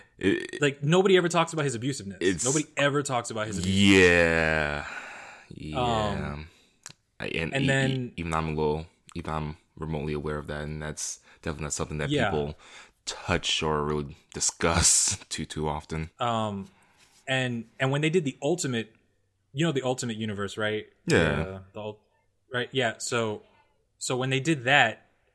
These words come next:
Speaker 2: they actually made him even more abusive to Janet. And
Speaker 1: Mm, okay.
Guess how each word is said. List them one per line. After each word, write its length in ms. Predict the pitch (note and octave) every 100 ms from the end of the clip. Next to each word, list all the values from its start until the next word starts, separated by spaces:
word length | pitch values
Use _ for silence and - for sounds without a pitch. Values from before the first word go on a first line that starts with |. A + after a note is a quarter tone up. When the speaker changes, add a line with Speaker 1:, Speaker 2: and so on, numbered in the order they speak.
| _ _ -
Speaker 2:
they 240 | B2 B2+ C3
actually 560 | C3 - C3 A#2+ A2 - A2+ G#2 _ _ _ _ A#2+
made 260 | B2+ B2
him 200 | B2+ A2+
even 200 | B2+ A#2
more 200 | A#2 B2+
abusive 360 | C3 C#3 C3+ C#3
to 60 | C#3
Janet. 340 | D3 D3+ D#3+ - - - - - - - - _ _ _ _ _ -
And 540 | B2+ A#2+ A2+ G#2+ G2+
Speaker 1:
Mm, 260 | F#2+ D#2 D#2 - _ - A2+
okay. 220 | B2